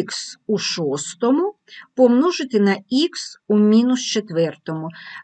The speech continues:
Якщо у нас множення однакові степені, з однаковою основою, показники різні, тоді що ми можемо записати? Як х шість додати мінус чотири. А це буде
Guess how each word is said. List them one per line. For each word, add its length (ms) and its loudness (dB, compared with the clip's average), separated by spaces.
Якщо 440 2
у 60 4
нас 260 -2
множення 720 2
однакові 500 -2
степені, 760 0
з 120 -6
однаковою 480 0
основою, 480 0
показники 520 -2
різні, 320 -2
тоді 240 -6
що 200 -4
ми 140 0
можемо 320 -4
записати? 500 -12
Як 160 -2
х 200 -18
шість 760 -2
додати 800 -2
мінус 640 -2
чотири. 640 -2
А 80 -2
це 180 0
буде 280 2